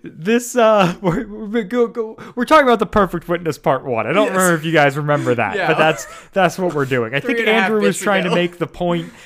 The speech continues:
Speaker 1: that it's like, it's funny that they used The Perfect Witness for an episode that doesn't have Wit in it. I think that's the joke he was making
Speaker 2: Yes.
Speaker 1: before we went off the rails. Anyway, um, it's an episode written and directed by Paul McCusker.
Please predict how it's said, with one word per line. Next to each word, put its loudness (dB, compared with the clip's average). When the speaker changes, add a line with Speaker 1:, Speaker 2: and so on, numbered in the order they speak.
Speaker 1:
that 0
it's -8
like, -6
it's -4
funny -6
that -8
they -8
used -6
The -8
Perfect -4
Witness -8
for -6
an -6
episode -6
that -8
doesn't -6
have -6
Wit -6
in -6
it. -2
I -2
think -6
that's -2
the -6
joke 0
he -6
was -4
making -4
Speaker 2:
Yes. -8
Speaker 1:
before -6
we -2
went -2
off -4
the -12
rails. -6
Anyway, -8
um, -10
it's -10
an -4
episode -6
written -4
and -10
directed -6
by -8
Paul -10
McCusker. -10